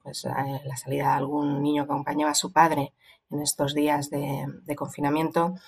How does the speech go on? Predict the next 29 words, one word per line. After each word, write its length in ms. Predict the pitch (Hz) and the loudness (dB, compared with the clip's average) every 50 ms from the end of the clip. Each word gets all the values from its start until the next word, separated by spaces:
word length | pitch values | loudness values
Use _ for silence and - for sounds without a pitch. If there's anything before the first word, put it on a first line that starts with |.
| - - - - _ - | -20 -20 -20 -20 _ 4
queremos 360 | - 180 175 175 185 185 185 | 6 8 8 10 10 8 8
mostrarle 480 | 175 165 151 - - 170 165 165 175 175 | 6 4 0 4 4 4 6 6 6 6
nuestro 340 | 175 165 156 - - 147 151 | 6 4 2 0 0 0 2
más 580 | 156 160 165 170 170 180 180 180 - - - - | 4 6 8 8 8 6 4 4 2 0 0 0
sentido 640 | - 151 151 151 - - - 170 165 151 160 151 | 2 0 0 0 -2 0 2 2 4 4 6 6
apoyo, 560 | 143 123 123 151 175 185 185 240 262 - - - _ _ _ _ _ _ _ | 6 6 6 6 6 8 8 6 6 4 2 -2 _ _ _ _ _ _ _
que 80 | - 135 | -4 -2
estamos 320 | 127 - 151 - 131 - | 2 4 6 6 6 4
con 180 | - 147 143 151 | 2 2 4 6
ellos 580 | 170 180 180 185 - 214 247 233 - - - - | 6 8 8 8 8 6 6 2 0 -2 -6 -10
y 40 | - | -8
con 120 | - 147 | -6 -4
sus 160 | 139 - 139 - | -4 -4 -6 -4
políticas 440 | - 143 151 - 135 - 151 147 | -2 -2 -2 -2 0 0 0 0
de 80 | - 147 | 0 -2
sensibilización 880 | - - 143 - 135 135 139 139 139 131 139 127 - 143 143 147 151 | -2 -2 -2 -2 -2 -2 -2 -2 -2 -2 -4 -2 -2 -2 0 0 0
y 60 | 151 | -2
aquí 160 | 151 131 135 131 | -2 -2 -2 -2
nos 180 | 135 135 - | -2 -2 -2
tienen 360 | - 135 131 131 135 139 139 | -2 -2 0 0 0 0 -2
para 140 | 139 - 135 | -2 -2 -2
lo 80 | 127 120 | -2 0
que 80 | 123 | 0
necesiten. 640 | 123 123 120 120 123 - 127 120 - - 127 123 - - _ - - - _ _ _ | 0 0 0 0 -2 -2 -2 -4 -4 -6 -6 -6 -8 -12 _ -20 -20 -20 _ _ _
Y 100 | - - | -4 -2
si 120 | - - 147 | -2 0 2
tenéis 280 | - 143 156 147 - 147 | 2 2 2 2 0 0
alguna 260 | 139 139 135 135 131 | 0 0 0 0 -2
pregunta. 560 | - - 139 156 165 - 185 185 190 190 - | -2 -2 0 0 2 2 2 2 2 0 -4